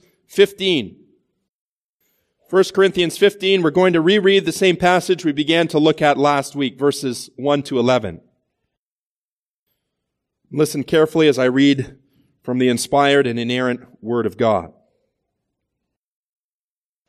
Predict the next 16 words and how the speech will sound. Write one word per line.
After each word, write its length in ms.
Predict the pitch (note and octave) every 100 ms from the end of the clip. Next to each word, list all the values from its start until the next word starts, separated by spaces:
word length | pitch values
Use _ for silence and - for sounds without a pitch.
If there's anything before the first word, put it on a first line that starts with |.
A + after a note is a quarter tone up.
| _ _ _ _ _ _ _ _
"Now 200 | F3+ A3
I 40 | A3
would 160 | G#3+
remind 460 | G3 G3 G3 A#3+ A#3+
you, 140 | F3+
brothers, 480 | C#3 D#3 D3+ F#3+ F#3
of 100 | E3
the 80 | D#3
gospel 640 | E3+ G3 G3+ - - D#3
I 80 | D#3
preached 420 | D#3 - A3+ - -
to 80 |
you, 280 | D3 B2+ C#3
which 240 | D#3 E3 -
you 160 | G#3
received, 800 | A3+ A3+ A3+ G3+ D#3 D#3 D#3 -